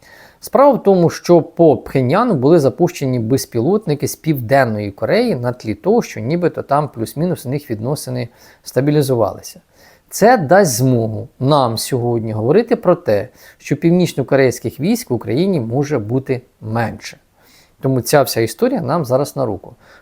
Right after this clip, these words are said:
Бо загалом то Кім Чен Ін має тепер тримати більше військ у себе вдома. Я не можу зараз робити висновки про те, що ми маємо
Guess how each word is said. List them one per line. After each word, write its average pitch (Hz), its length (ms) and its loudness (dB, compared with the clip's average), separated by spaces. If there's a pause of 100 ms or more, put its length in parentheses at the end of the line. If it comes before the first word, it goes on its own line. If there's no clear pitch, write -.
Бо 113 340 0
загалом 117 400 -2
то 104 220 -4
Кім 110 200 -6
Чен 110 200 -8
Ін 214 180 -2
має 107 180 -4
тепер - 280 -8
тримати 110 400 -6
більше 107 320 -6
військ 107 300 -6
у 120 40 -10
себе 110 340 -6 (540)
вдома. 180 380 0 (600)
Я 170 240 2
не 139 220 2
можу 180 200 2
зараз 117 280 0
робити 120 280 -2
висновки 156 400 0
про 123 140 -10
те, 127 160 0
що 110 360 -4 (180)
ми 127 300 -4 (100)
маємо 113 480 -2